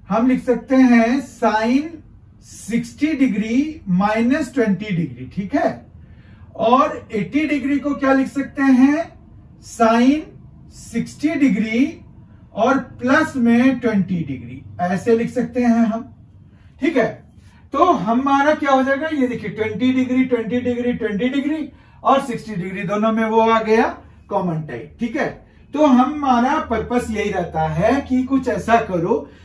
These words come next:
जो कि, जैसे यहां देखिए तीन terms में लिखा हुआ है, ट्वेंटी है, फ़ोर्टी है और एटी है, तीन terms से यहां दो terms में आ गए और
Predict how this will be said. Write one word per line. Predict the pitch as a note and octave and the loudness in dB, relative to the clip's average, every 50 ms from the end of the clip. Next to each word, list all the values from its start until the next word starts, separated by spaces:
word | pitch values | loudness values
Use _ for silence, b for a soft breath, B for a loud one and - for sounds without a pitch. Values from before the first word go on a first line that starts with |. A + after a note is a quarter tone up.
| B B B | B B B
जो | D#3+ A#3 A#3+ A#3+ | -2 -2 -2 0
कि, | - D4 E4 F4+ F4+ - - - - - | 0 2 2 2 2 0 -4 -14 -18 -14
जैसे | D#3+ G3+ G3 - C#4 C#4 | -10 -8 -8 -8 -4 -2
यहां | B3+ A3+ A3 A#3+ B3+ A#3+ | -2 0 2 0 0 0
देखिए | - F3+ - E3 E3 D#3 | -2 -6 -6 -8 -8 -6
तीन | - A#3+ A#3+ C4+ D4 D4 D4+ D4 D4 C4 A#3+ - b b b b b - | -2 0 0 0 0 -2 -4 -4 -4 -6 -8 -8 b b b b b 0
terms | A#3+ B3+ B3+ B3 - C4 | 2 2 2 2 -2 -4
में | C#4 C#4 | -6 -4
लिखा | C4 B3+ - - A#3 B3 | -4 -4 -2 2 2 4
हुआ | B3 A#3+ | 4 4
है, | A#3 - | 2 0
ट्वेंटी | A#3 A3 G#3+ G#3 - B3+ B3+ B3 | -2 -4 -4 -2 0 0 2 2
है, | A3 G#3 G#3 A3 A3 A3 A3 - - b b b b b b b b b b - - - | 2 0 -2 -2 -2 -4 -6 -8 -14 b b b b b b b b b b -20 -14 -10
फ़ोर्टी | F#3 G3 F3 - B3+ C4 B3 | -8 -8 -4 0 2 2 4
है | A3 G#3+ A3 A3 A3 A3 A3+ - - - - - - F3 | 2 2 0 -2 -2 -4 -6 -10 -18 -20 -20 -14 -4 0
और | G3 G#3+ F#3 - - - - | 2 2 2 2 -2 -6 -8
एटी | F#3 F#3+ - - F3+ E3 - | -8 -8 -6 -6 -6 -8 -8
है, | G#2 G#2+ G#2 - - - - - - - - - | -8 -14 -18 -20 -20 -20 -20 -20 -20 -16 -6 0
तीन | A#3 B3 C4 C4 C#4 C4+ B3 b b b b b b b b - | 2 4 4 4 2 -2 -8 b b b b b b b b 2
terms | A#3 B3 B3 B3 - - - | 4 4 4 2 0 -6 -14
से | - - C4 C4 C4 | -8 -4 0 2 2
यहां | A#3+ A#3 A#3 A#3+ - | 4 4 2 2 0
दो | - G#3 G#3 G#3 | 0 0 -2 0
terms | G#3 A3 A3 A3 G#3+ - | 2 2 2 2 0 -2
में | A#3 A#3 A#3+ A#3+ | -2 0 2 2
आ | A#3 A3+ A3+ | 2 2 0
गए | A#3 B3 B3 A#3+ - - - b b b b b b b b - | 0 0 -2 -2 -4 -10 -20 b b b b b b b b 2
और | - A#3+ D4 D4 | 4 4 6 4